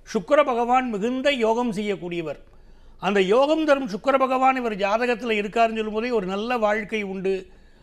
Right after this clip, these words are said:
வேலை வாய்ப்புல முன்னேற்றம், நல்ல குடும்ப வாழ்க்கை, இதெல்லாம் அவருக்கு நல்லபடியா கூடி வருமா. இவர் என்ன செய்யணும் அப்படின்னு கேட்டிங்கன்னா,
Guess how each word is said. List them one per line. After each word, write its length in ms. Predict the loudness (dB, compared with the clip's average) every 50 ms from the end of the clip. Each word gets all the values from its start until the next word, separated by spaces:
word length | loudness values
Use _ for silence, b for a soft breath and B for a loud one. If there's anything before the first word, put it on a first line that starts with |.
| b b
வேலை 360 | 2 4 4 4 4 2 2
வாய்ப்புல 420 | 4 2 2 2 -2 -4 -2 -2
முன்னேற்றம், 560 | -2 -2 -4 -4 -4 -4 -6 -4 -4 -4 -4 -2
நல்ல 320 | -4 -4 -4 -2 -4 -2
குடும்ப 380 | -2 -2 -2 -2 0 0 2 2
வாழ்க்கை, 480 | 4 2 2 0 -2 -2 -2 -2 -2
இதெல்லாம் 420 | -4 -2 -2 0 0 2 2 2 4
அவருக்கு 400 | 4 2 2 2 0 0 0 0
நல்லபடியா 460 | 0 0 0 0 0 2 0 0 0
கூடி 280 | -2 -4 -4 -4 -4
வருமா. 360 | -4 -4 -6 -6 -10 -14 -16 -18 -20 b b b b b b b b b b b b
இவர் 180 | 4 6 6 6
என்ன 320 | 4 2 0 0 -2 -2
செய்யணும் 500 | -2 0 0 0 0 2 0 2 2 2
அப்படின்னு 240 | 2 0 2 2 2
கேட்டிங்கன்னா, 460 | 2 2 -2 -2 -2 -2 -2 -2 -2